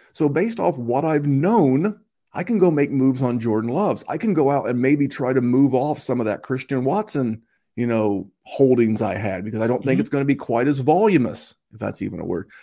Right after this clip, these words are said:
Speaker 1: quite as
Speaker 2: It is
Speaker 1: voluminous
Speaker 2: now,
Speaker 1: in,
Speaker 2: baby.
Speaker 1: it, it is. Oh, I make up words all the time. It's great.
Speaker 2: <laughs>
Speaker 1: Um,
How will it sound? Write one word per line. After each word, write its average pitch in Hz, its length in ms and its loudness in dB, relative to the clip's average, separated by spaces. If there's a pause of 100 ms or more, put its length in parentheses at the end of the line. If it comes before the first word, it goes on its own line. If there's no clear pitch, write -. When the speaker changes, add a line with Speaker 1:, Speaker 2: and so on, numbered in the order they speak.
(100)
Speaker 1:
quite 139 220 2
as 156 100 0
Speaker 2:
It 143 40 -2
is - 20 -2
Speaker 1:
voluminous 165 360 4
Speaker 2:
now, 104 220 4
Speaker 1:
in, 123 60 0
Speaker 2:
baby. 139 320 0
Speaker 1:
it, 120 160 0
it 135 140 6
is. 160 220 2
Oh, 123 120 4
I 123 80 6
make 123 180 2
up 107 100 -2
words 110 220 0
all 101 120 0
the 104 60 -10
time. 107 260 -4
It's 78 100 -16
great. - 260 -2 (200)
Speaker 2:
<laughs> - 220 -8
Speaker 1:
Um, 113 340 0